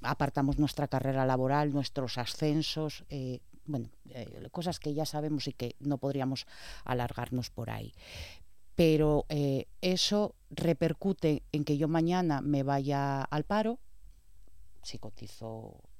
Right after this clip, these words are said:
menos, me voy con menos, si tengo menos jornada, tengo menos salario y evidentemente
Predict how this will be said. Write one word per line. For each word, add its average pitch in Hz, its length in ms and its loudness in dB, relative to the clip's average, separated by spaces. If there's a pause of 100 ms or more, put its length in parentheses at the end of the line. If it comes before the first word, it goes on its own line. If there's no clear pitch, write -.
menos, 123 480 -6 (200)
me 110 160 -12
voy 110 140 -10
con 131 180 -2
menos, 202 460 0
si - 100 -8
tengo 120 380 -4
menos 120 340 -4
jornada, 139 560 2 (400)
tengo 127 240 -2
menos 131 300 0
salario 143 500 2
y 139 140 -2
evidentemente 120 680 -2